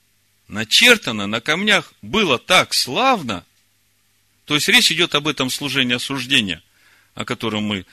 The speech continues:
там в девятом стихе дальше прочитаем. То есть буква убивает. Речь идет о служении смертоносным буквам, которые были начертаны на камнях.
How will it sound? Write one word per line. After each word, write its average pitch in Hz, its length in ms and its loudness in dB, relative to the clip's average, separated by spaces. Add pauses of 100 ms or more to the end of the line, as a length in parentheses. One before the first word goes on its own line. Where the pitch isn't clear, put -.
(200)
там 104 160 -4
в 101 60 -6
девятом 107 400 0
стихе 117 320 -8
дальше 101 300 -2
прочитаем. 80 520 -10 (1040)
То 131 160 -2
есть - 240 -4 (880)
буква 147 540 -2
убивает. 113 720 -4 (1300)
Речь 185 360 4
идет 160 320 0
о 135 100 0
служении 135 720 2
смертоносным 131 880 0
буквам, 165 500 -2 (760)
которые 262 420 0
были 233 240 0
начертаны 190 560 -2
на 185 140 -2
камнях. 110 420 -4